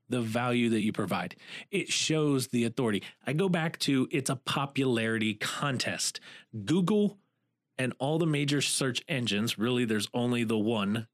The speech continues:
Google, everybody else is playing for second place, uh, if you ask me,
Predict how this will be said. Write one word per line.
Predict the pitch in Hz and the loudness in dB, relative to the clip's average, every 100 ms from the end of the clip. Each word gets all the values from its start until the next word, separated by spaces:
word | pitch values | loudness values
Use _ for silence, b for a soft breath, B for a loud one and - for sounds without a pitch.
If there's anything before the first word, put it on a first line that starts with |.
| 110 | -4
Google, | 120 113 107 110 | 0 2 2 2
everybody | 113 110 | 0 0
else | 117 110 110 | 0 0 -2
is | - _ _ _ - | -4 _ _ _ -6
playing | 139 135 120 110 | -2 0 -2 -2
for | - | -2
second | - 113 104 | -2 -2 -4
place, | - 143 110 - - B B B - | -2 0 2 0 -4 B B B -6
uh, | 107 104 | -2 -2
if | 104 | -2
you | 113 | -2
ask | 113 107 - | 0 -2 -2
me, | 143 143 | 0 0